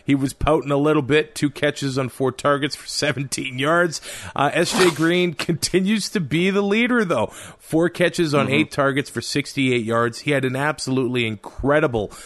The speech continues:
Speaker 1: uh, catch in the first half. So a week ago, he left the game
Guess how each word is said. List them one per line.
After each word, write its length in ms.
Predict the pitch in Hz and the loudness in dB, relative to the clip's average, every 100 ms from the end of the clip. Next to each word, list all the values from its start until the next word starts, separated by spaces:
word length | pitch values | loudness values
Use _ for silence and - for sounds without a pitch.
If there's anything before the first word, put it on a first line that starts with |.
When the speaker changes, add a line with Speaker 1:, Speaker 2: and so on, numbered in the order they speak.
| - - | -16 -6
Speaker 1:
uh, 140 | 107 - | -6 -4
catch 360 | - 139 127 - | -2 -2 -2 -4
in 160 | 127 | -2
the 80 | 117 | -2
first 400 | - 123 113 - | -2 -4 -4 -4
half. 480 | 143 143 - - - | 0 0 -2 -12 -12
So 260 | - 160 147 | 0 2 2
a 80 | 143 | 2
week 320 | 127 220 247 | 2 2 2
ago, 380 | 220 156 139 123 | 0 2 2 2
he 160 | 117 175 | 2 2
left 260 | 190 165 | 2 0
the 100 | 151 | -2
game 440 | 117 127 123 120 | 0 0 2 0